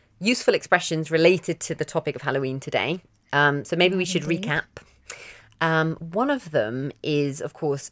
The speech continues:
Speaker 1: trick or treat. Um,
Speaker 2: Mm-hmm.
Speaker 1: so as I kind of explained before, this is what children normally do around Halloween night. They go round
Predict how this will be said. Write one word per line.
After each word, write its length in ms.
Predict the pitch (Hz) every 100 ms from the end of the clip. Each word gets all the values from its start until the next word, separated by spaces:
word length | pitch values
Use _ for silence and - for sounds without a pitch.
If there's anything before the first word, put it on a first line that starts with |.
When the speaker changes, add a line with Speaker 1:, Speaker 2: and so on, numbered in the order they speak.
| -
Speaker 1:
trick 280 | - - -
or 240 | 135 143
treat. 580 | 139 - 160 233 - - - _ _ _ _ -
Um, 400 | 151 151 147 139
Speaker 2:
Mm-hmm. 240 | 202 143 151 _ - - - - -
Speaker 1:
so 840 | - 185 156 151 151 147 147 143 - _ _ _ _ _ -
as 200 | 175 196
I 80 | 175
kind 200 | 165 170
of 80 | 156
explained 480 | - - 175 165 156
before, 500 | 151 165 151 151 143
this 220 | 160 -
is 200 | 147 143
what 380 | 151 127 - - _ _ _
children 640 | - - 233 170 165 147
normally 320 | 160 147 147 143
do 200 | 151 135
around 240 | 135 135
Halloween 440 | 147 151 139 139
night. 280 | 135 131 -
They 120 | 135
go 180 | 127 160
round 600 | 151 131 135 131 135 -